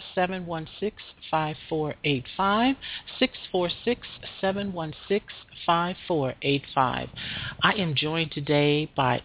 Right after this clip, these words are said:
Aaron Ryder. He is the brainchild I mean, just incredible, um, behind the Groovatech Orchestra. This is a, a group of twenty-seven musicians that he has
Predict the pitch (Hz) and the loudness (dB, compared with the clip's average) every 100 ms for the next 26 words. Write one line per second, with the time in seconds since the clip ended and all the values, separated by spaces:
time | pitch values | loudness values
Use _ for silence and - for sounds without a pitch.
0 | - 143 156 170 175 - 139 135 143 143 | 0 2 2 0 -2 -4 -2 0 2 4
1 | 143 139 131 135 - 185 170 147 - 156 | 6 4 2 0 -2 2 2 2 2 2
2 | 131 131 143 160 180 208 220 - - - | 2 2 4 6 6 6 4 0 -8 -10
3 | - - - - 196 175 156 139 139 147 | -10 -6 0 0 2 4 4 4 0 -2
4 | 156 160 151 160 165 - - - - - | 0 0 0 0 0 -4 -14 -20 -20 -18
5 | - 180 - - 233 208 147 139 127 131 | -4 -2 -2 -2 2 4 4 4 2 0
6 | - - - - 147 135 135 127 127 113 | -8 -16 -8 2 4 4 2 0 -2 -4
7 | 101 147 160 151 175 160 160 151 143 147 | -4 0 2 2 2 2 0 0 0 2
8 | 143 139 - 143 185 208 220 - 180 170 | 2 0 -4 -4 0 0 -2 0 0 0
9 | - - 151 - 135 - 127 123 - - | -6 -4 -2 -2 -4 -2 -4 -6 -10 -14
10 | - - 214 214 - - 170 - - 147 | -14 -2 0 0 -2 -4 -4 -6 -10 -6
11 | 135 135 _ 160 143 - 180 196 - 139 | -6 -10 _ -12 -10 -8 -6 -6 -8 -10
12 | - 214 240 233 - 185 175 170 170 - | -8 -6 -4 -6 -4 -2 -2 -4 -8 -14
13 | - - 156 160 131 165 - 151 139 - | -20 -12 -4 -2 0 2 2 0 -2 -2
14 | 135 - 165 170 165 | -4 -2 -2 0 0